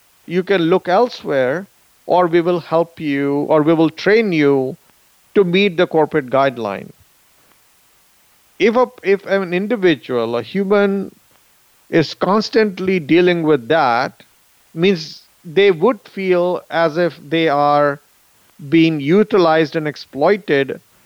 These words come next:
for a corporate reason, and their own ambitions and their career, you know, uh, aspirations, they are taking a second seat. Are you leaving that to H R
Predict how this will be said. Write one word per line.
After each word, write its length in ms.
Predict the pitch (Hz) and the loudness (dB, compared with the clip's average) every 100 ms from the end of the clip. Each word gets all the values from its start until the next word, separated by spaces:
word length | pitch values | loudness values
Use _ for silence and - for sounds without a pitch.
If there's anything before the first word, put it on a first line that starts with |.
| _ | _
for 280 | - 175 180 | -2 0 2
a 40 | |
corporate 560 | 175 170 185 - 190 147 | 0 0 0 0 -2 -2
reason, 680 | 131 185 208 156 170 175 - | -2 -2 -2 -2 -2 -4 -8
and 340 | 151 147 143 | -4 -4 -2
their 260 | 131 160 165 | 0 2 2
own 540 | - 170 185 202 202 202 _ _ _ _ _ _ _ _ - | 0 0 2 0 -2 -8 _ _ _ _ _ _ _ _ -6
ambitions 680 | 156 147 196 - 185 180 - | -4 0 0 0 -2 -2 -2
and 240 | 170 165 | -2 0
their 180 | 160 156 | 0 0
career, 480 | - 165 170 185 170 - _ _ _ _ | 2 0 2 2 0 -6 _ _ _ _
you 120 | - 160 | -6 -2
know, 400 | 160 156 151 101 | 0 2 0 -2
uh, 800 | 147 147 143 135 131 123 98 - | 0 2 4 4 2 2 -2 -2
aspirations, 1080 | 165 - 190 160 175 170 170 165 156 - - _ _ _ _ - | -2 0 0 2 2 0 -2 -4 -6 -14 -20 _ _ _ _ -6
they 280 | 139 190 | 0 0
are 220 | 151 165 165 | 2 0 -2
taking 420 | - 156 156 143 | -4 -6 -6 -10
a 80 | 131 | -8
second 440 | - 139 127 120 | -8 -8 -10 -10
seat. 400 | - 131 123 - _ _ _ _ _ _ _ _ - | -12 -12 -14 -18 _ _ _ _ _ _ _ _ -4
Are 120 | 180 | 0
you 100 | 269 | 2
leaving 360 | 233 208 226 226 | 4 2 0 0
that 220 | 220 220 | 0 0
to 100 | 220 | 0
H 260 | 175 165 | 0 0
R 400 | 151 131 165 214 | 0 2 0 -4